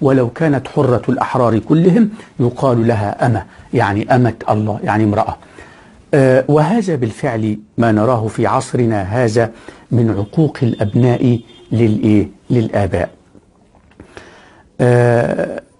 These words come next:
فنرى في هذا الزمان، قد نرى مما نرى في زماننا هذا،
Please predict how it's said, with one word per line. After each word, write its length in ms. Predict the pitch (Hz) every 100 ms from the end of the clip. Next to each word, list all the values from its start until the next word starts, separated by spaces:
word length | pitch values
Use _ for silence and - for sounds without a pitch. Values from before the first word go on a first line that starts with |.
| _
فنرى 600 | - - 170 196 233 220
في 200 | 156 151
هذا 240 | 120 156 127
الزمان، 500 | 107 110 127 143 120 - _ _ _ _
قد 260 | - 120 113
نرى 360 | 147 147 135 135 -
مما 380 | 135 127 113
نرى 300 | 107 131 120
في 180 | 104 117
زماننا 500 | 98 104 123 117 98
هذا، 420 | 92 120 127 123